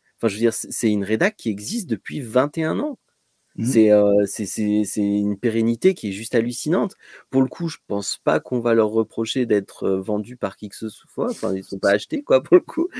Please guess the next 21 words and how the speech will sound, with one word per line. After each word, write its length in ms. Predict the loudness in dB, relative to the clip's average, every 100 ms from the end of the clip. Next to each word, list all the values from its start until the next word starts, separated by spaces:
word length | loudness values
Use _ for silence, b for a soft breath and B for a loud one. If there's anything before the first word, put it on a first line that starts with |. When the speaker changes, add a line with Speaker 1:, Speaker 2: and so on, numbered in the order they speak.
| -4 -4 -2
Speaker 1:
Mais, 260 | 8 10 10
euh, 380 | 10 10 10 8
et, 160 | 4 0 -2 -6
et, 60 | -4
et 260 | -4 -4 -4
ça 180 | 2
existe, 380 | 2 2 -4 -6
quoi. 320 | 0 2 4
Après, 420 | 4 2 6 6 6 B B B B 2
bon, 280 | 4 4 0
c'est 220 | -6 -4
des, 320 | 2 6 8 8
euh, 260 | 8 6
c'est 360 | 2 -6 -4 -2
sûr, 200 | 2 2
ça 140 | 2
va 140 | 0 0
toucher 320 | -2 -2 2
une, 520 | 4 2 -2 -2 -4
des 160 | -2 0
micro-audiences. 1000 | 2 -2 0 0 2 2 2 0 -2